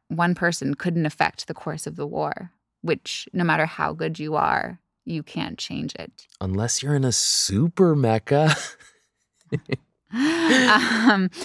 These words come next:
Speaker 1: beyond showing both sides of the conflict, he talks about how he wanted to build a story surrounded by a world that supported it. And I think this gets into your real mecha.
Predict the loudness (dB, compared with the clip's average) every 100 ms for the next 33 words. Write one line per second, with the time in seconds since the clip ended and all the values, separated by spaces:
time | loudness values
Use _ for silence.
0 | -8 -8 -2 2 6 6 6 4 4 4
1 | 4 4 4 4 2 0 2 2 4 2
2 | 0 -10 _ 0 4 4 4 2 4 2
3 | 2 2 0 0 0 0 -2 0 2 4
4 | 2 -2 -10 -20 -20 _ -4 2 6 6
5 | 6 6 6 6 4 4 4 2 0 -4
6 | 0 6 6 6 0 -2 0 2 2 0
7 | 0 0 0 0 0 -2 -2 -2 -2 -4
8 | -2 2 4 4 2 0 0 -2 -2